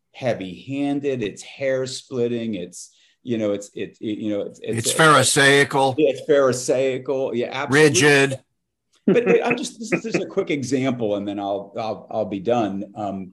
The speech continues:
Speaker 1: I was reading an article the other day in the B B C, right? Uh, uh, or I was, I was reading it online, but it was from the B B C. Uh, and this, the headline is "Millennials in Sexless Marriages."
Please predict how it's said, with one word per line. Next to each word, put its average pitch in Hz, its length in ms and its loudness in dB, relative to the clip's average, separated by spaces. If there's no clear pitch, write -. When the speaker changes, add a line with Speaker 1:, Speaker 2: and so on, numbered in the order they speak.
Speaker 1:
I 143 60 2
was 147 140 -2
reading 240 300 0
an 160 60 -6
article 185 380 0
the 117 120 0
other 110 160 0
day 107 140 0
in 104 100 -2
the 98 80 -6
B 120 180 2
B 113 140 -2
C, - 380 -12
right? 92 280 -6
Uh, 92 320 -8
uh, 101 220 2
or 110 180 2
I 110 100 6
was, 113 120 -2
I 120 60 2
was 107 160 -4
reading 131 200 2
it 117 120 0
online, 107 600 -2
but 85 100 -14
it 92 40 -14
was 92 120 -14
from 110 220 -2
the 95 80 -4
B 95 160 -4
B 85 140 -12
C. - 300 -18
Uh, 95 280 -4
and 117 100 -2
this, 120 100 -2
the 123 120 -4
headline 127 420 -2
is 92 300 -10
"Millennials 143 800 0
in 120 180 -2
Sexless 123 720 -8
Marriages." - 800 -10